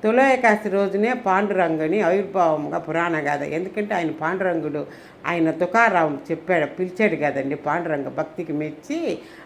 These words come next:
ఆయనే అక్కడ ఈరోజే వెలిచాడంట తొలి ఏకాదశి రోజు. పాండురంగ ఆలయాలలో మన తెలుగు దేశ, పలు రాష్ట్రాల్లో కూడా విశేష పూజలు, అభిషేకాలు చేస్తారు, బాగా చేస్తారండి ఈరోజు.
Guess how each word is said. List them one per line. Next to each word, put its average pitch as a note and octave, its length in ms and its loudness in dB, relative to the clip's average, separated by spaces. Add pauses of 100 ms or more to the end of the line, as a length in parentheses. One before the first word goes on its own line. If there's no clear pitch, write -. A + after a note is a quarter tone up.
(120)
ఆయనే A#3 440 2 (540)
అక్కడ - 260 0
ఈరోజే G3 600 4
వెలిచాడంట E3 680 0 (460)
తొలి F3 200 2
ఏకాదశి C#3 640 -4
రోజు. E3+ 440 -2 (480)
పాండురంగ A3 420 4
ఆలయాలలో D#3 680 2
మన F3 200 0
తెలుగు F#3 320 0
దేశ, F#3 300 0 (220)
పలు G3+ 240 2
రాష్ట్రాల్లో F3+ 580 2
కూడా F3 180 -2
విశేష F3 320 -4 (220)
పూజలు, E3 280 -2
అభిషేకాలు D3 800 -4
చేస్తారు, - 600 -6 (580)
బాగా E3 280 2
చేస్తారండి C#3 720 -2
ఈరోజు. C#3+ 640 -2